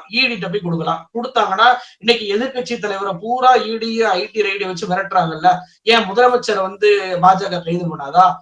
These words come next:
முதலமைச்சரா இருக்கக்கூடிய ஹேமந்த் சோரனையே அவங்க வீட்டுக்கே போய் அவர் கையோட ஆளுநர் மாளிகை கூட்டி போய் ராஜினாமா கடிதம் கொடுத்துட்டு உடனடியா கைது பண்ணதுதான் இந்த இ டி. அதே போலதான் அரவிந்த் கெஜ்ரிவால முதலமைச்சர் என்றும் பார்க்காம சிட்டிங் முதலமைச்சரே கைது பண்ணுச்சு இந்த இ டி.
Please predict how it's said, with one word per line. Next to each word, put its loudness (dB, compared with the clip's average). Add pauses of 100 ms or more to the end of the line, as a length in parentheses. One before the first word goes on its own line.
(260)
முதலமைச்சரா 6
இருக்கக்கூடிய 4
ஹேமந்த் 0
சோரனையே 2
அவங்க 4
வீட்டுக்கே 0
போய் 2 (320)
அவர் 4
கையோட 6
ஆளுநர் 6
மாளிகை 4
கூட்டி -8
போய் 0
ராஜினாமா 2
கடிதம் -6
கொடுத்துட்டு -10
உடனடியா 4
கைது -2
பண்ணதுதான் -2
இந்த -6
இ -10
டி. -4 (440)
அதே 8
போலதான் 6
அரவிந்த் 2
கெஜ்ரிவால 4 (420)
முதலமைச்சர் 4
என்றும் 0
பார்க்காம 2
சிட்டிங் -6
முதலமைச்சரே 2
கைது 2
பண்ணுச்சு -4
இந்த -8
இ 0
டி. 4